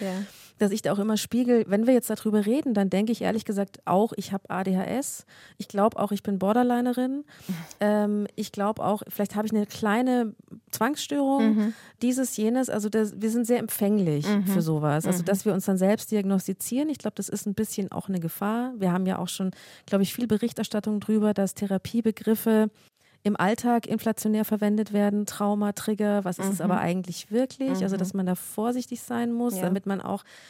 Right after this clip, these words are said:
Speaker 2: eine wirkliche Erkrankung nicht, sagen wir mal, auf die leichte Schulter nimmt oder damit vereinfacht.
Speaker 1: Mhm, ganz wichtiger Hinweis. Mhm.
Speaker 2: Auf der anderen Seite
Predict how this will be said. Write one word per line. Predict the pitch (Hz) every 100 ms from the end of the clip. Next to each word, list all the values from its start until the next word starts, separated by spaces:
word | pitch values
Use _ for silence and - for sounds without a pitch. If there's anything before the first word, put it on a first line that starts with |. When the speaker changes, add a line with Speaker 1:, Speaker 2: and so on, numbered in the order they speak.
| - _
Speaker 2:
eine | - 190 190 190 180
wirkliche | 185 196 262 220 208
Erkrankung | - - 208 214 214 208 208 196 _
nicht, | 190 196 202 - -
sagen | - 202
wir |
mal, | 185 175 180
auf | -
die | 190
leichte | 190 226 240
Schulter | - 233 233
nimmt | 226 233 254 -
oder | 185 185
damit | 175 185 185 - - - - _ _ _
vereinfacht. | - - 220 269 - 277 - 196 180
Speaker 1:
Mhm, | 190 220
ganz | 156 170
wichtiger | 160 - 170
Hinweis. | 180 202 208 160 151 -
Mhm. | 175 180 208 _ _ _
Speaker 2:
Auf | 214
der | 247 -
anderen | 233 302
Seite | 262 247 247 247 240